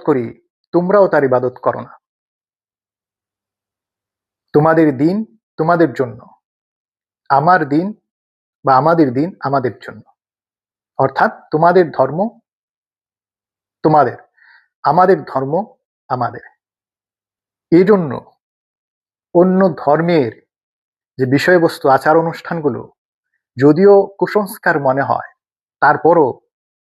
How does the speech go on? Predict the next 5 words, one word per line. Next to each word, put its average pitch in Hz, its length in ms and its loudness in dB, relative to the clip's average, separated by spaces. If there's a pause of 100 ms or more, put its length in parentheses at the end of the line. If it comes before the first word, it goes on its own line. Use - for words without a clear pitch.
(1040)
সমালোচনা 170 540 0
করার 151 220 0
কোনো 143 200 -8
সুযোগ 117 360 -8
নাই। - 200 -18